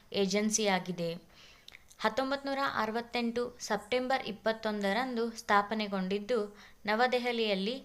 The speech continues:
ಕೇಂದ್ರ ಕಚೇರಿ ಹೊಂದಿದೆ. ಕೇಂದ್ರ ಜಾಗೃತ ಆಯೋಗ ಸಿ ವಿ ಸಿ, ಇದರ ಫುಲ್ ಫಾರ್ಮ್ ಸೆಂಟ್ರಲ್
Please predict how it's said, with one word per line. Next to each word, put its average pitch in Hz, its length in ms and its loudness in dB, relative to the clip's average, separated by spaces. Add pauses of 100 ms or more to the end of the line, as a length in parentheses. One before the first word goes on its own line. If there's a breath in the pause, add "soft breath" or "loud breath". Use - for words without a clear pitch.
(100)
ಕೇಂದ್ರ 214 340 0
ಕಚೇರಿ 202 600 -4 (160)
ಹೊಂದಿದೆ. 175 680 -2 (840 loud breath)
ಕೇಂದ್ರ 269 400 -2
ಜಾಗೃತ 226 540 2 (120)
ಆಯೋಗ 196 380 2 (340)
ಸಿ 220 260 -2
ವಿ 226 160 -4
ಸಿ, 240 340 -8 (420 soft breath)
ಇದರ 202 160 -4
ಫುಲ್ 202 260 -2
ಫಾರ್ಮ್ 233 400 0 (160)
ಸೆಂಟ್ರಲ್ 208 600 2